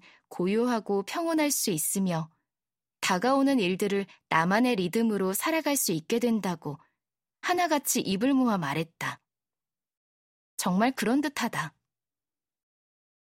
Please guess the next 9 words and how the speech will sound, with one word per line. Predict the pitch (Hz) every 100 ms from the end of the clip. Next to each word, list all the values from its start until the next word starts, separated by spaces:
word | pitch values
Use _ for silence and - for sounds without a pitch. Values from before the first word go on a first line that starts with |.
| _ -
서울에서 | - 311 302 285 262 247
동해로 | 233 185 208 226 208
오면서 | 165 165 160 190 196 196 _ _ _ _ _ _
그리고 | - 175 165 170 170 _ _
매일매일 | - 180 202 233 214 196 190 180
살뜰하게 | - - 311 311 277 247
마음을 | 196 156 165 196 208
보살피면서 | 175 - 240 - 226 208 190 165 147 _ _ _ _ _ _ -
나는 | 165 165 165 165 160